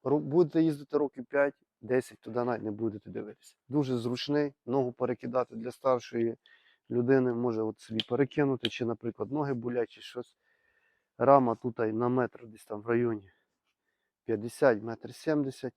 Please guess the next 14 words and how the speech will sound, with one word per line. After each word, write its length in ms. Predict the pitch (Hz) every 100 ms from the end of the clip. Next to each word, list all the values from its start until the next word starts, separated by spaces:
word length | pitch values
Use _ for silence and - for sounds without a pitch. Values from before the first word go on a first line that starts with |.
| _ _ _ _ _
Є 240 | 117 131 123
в 60 |
нас, 200 | 110 110
значить, 340 | - - - -
серворуль, 680 | - 131 123 127 139 156 143 _ _ _
піднімається, 760 | - 107 139 143 135 120 - 113
опускається, 760 | - 120 - 139 127 117 117
на 280 | 113 123 123
ре-, 120 | 123
наклони 600 | 139 135 120 - 143 127
регулюються. 720 | 120 120 123 127 113 110 -
Є 320 | 110 131 131 - _ _ _ _
амортизаційна 840 | - 127 123 120 127 123 123 107 117
вилочка, 580 | 156 165 147 - 123